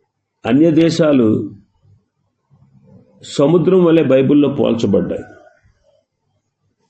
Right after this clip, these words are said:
యెషయా గ్రంథం పదిహేడు పన్నెండులో మనం చూస్తే, "ఓహో, బహుజనములు సముద్రముల ఆర్భాటము వలె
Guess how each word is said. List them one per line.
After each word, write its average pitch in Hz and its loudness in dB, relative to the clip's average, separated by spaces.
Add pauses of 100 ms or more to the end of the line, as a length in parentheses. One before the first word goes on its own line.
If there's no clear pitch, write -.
(3250)
యెషయా 110 0
గ్రంథం 123 0 (1080)
పదిహేడు 131 0
పన్నెండులో 120 0
మనం 107 -2
చూస్తే, 107 -6 (1400)
"ఓహో, 117 0 (1120)
బహుజనములు 139 0 (320)
సముద్రముల 180 0
ఆర్భాటము 147 0
వలె 143 2